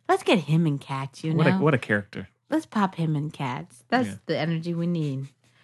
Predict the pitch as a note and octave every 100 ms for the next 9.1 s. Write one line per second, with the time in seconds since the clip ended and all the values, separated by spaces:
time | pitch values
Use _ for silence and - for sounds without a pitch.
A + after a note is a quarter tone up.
0 | _ - F#3 B3 B3+ F#3+ - D#3 D3+ D3
1 | C3 - C3 D3 C3+ A2+ - F2 - -
2 | - F#2+ A#2 _ _ _ _ _ _ _
3 | _ _ _ - F3 F3+ D3+ D#3 E3+ E3
4 | D#3+ D#3 D3+ D3 D3 F3+ _ _ _ _
5 | - F3+ E4+ F4 G#3 F#3 D3+ D3+ E3 -
6 | - F4+ - - _ _ - A2 A2 _
7 | _ _ _ _ _ _ G#4 G#3+ C4 A#3
8 | D#3+ C#3 C3 D3 B3 _ _ _ - A#3+